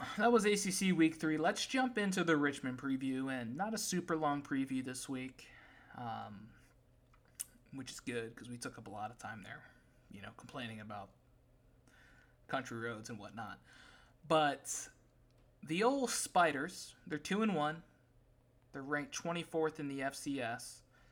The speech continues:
Uh, they're coming off a loss to Villanova, who's ranked eleventh in the F C S. They lost that game thirty-four twenty-seven after being up, uh, big, and then just got kind of their doors blown off there in the,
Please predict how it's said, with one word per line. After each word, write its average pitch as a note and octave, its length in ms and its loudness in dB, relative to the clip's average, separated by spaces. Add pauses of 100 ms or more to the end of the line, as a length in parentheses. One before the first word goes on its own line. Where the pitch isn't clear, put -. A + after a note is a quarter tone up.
(320)
Uh, - 120 -4
they're C3+ 100 -8
coming F3 320 0
off E3 180 2
a D3+ 60 -2
loss C3+ 440 0
to C3+ 100 -6
Villanova, B2+ 600 -6
who's B2+ 240 -10
ranked A#2+ 300 -8
eleventh B2 580 -8
in A2+ 80 -10
the A2+ 140 -10
F A#2+ 140 -10
C A#2+ 180 -8
S. A#2 160 -8
They B2 100 -6
lost B2 260 -6
that B2 120 -10
game A2+ 220 -12
thirty-four D#3 420 -2
twenty-seven C3+ 680 -4
after B2+ 260 -10 (260)
being C3+ 340 -2
up, B2+ 400 -4 (720)
uh, G#2+ 140 -8 (200)
big, B2+ 380 -4
and A2 120 -8
then A2+ 120 -8
just - 180 -12
got G#2+ 220 -8 (180)
kind C3 180 -8
of A#2 80 -10 (160)
their A#2+ 160 -10 (160)
doors C#3 360 -2
blown A2+ 320 -8
off G#2+ 240 -6
there A#2+ 200 -4
in A2 160 -6
the, A2 320 -8